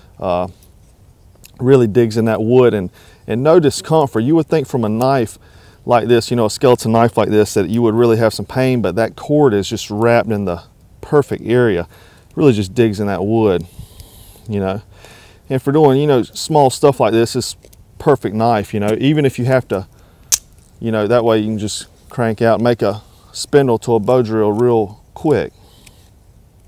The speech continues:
So good, good knife. You could also use it, you know, for, I heard, uh, some guys that had some Andrew Jordan's knives, they were, uh, I forget, somewhere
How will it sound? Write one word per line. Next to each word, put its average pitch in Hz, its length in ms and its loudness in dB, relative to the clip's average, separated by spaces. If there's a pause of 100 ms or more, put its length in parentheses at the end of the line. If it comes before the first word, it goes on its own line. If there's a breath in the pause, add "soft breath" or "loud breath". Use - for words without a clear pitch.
(1400 soft breath)
So 113 400 2 (380)
good, 156 260 6
good 139 220 6
knife. 104 400 0 (580 loud breath)
You 143 120 -4
could 180 120 6
also 185 240 6
use 160 260 4
it, 143 80 0
you 147 120 2
know, 147 100 6
for, 123 420 4
I 139 140 4
heard, 139 320 6
uh, 107 280 4
some 135 260 -2
guys 123 220 4
that 120 80 -2
had 120 140 2
some 110 200 -6
Andrew 117 280 -2
Jordan's 110 380 0
knives, 113 460 0
they 113 100 2
were, 107 240 0
uh, 98 200 0 (360)
I 95 80 -16
forget, 107 340 -8
somewhere 117 480 -6